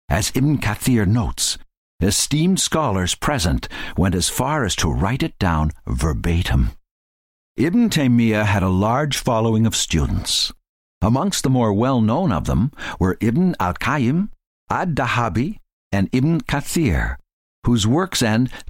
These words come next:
tafsir of the Quran are popular in the English language. Ibn Taymiyyah's pursuit of education led him to study the works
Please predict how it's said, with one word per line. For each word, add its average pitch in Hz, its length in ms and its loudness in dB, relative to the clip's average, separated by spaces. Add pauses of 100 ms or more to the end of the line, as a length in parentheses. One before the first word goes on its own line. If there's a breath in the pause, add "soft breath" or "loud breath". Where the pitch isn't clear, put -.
tafsir 170 640 0
of 95 80 0
the 202 100 0
Quran 131 640 0 (160)
are 196 120 -2
popular 76 580 -2
in 92 100 2
the 98 140 2
English 98 320 2
language. 92 600 0 (1200)
Ibn 202 300 0
Taymiyyah's 127 520 2
pursuit 104 520 0
of 85 140 0
education 87 680 0
led 131 240 0
him 175 140 2
to 151 80 -2
study 110 400 0
the 95 120 0
works 104 540 0